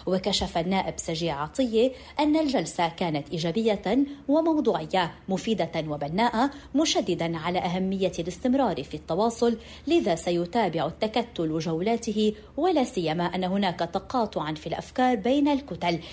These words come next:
بهدف الإجماع على اسم شخصية إنقاذية وسيادية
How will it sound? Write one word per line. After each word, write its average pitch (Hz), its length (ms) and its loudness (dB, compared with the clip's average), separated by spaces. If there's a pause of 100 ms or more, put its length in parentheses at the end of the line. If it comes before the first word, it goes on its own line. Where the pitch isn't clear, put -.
(140)
بهدف 196 340 0
الإجماع 208 720 0
على 170 120 0
اسم 196 240 -4
شخصية 185 540 -2 (280)
إنقاذية 185 720 -2
وسيادية 233 800 2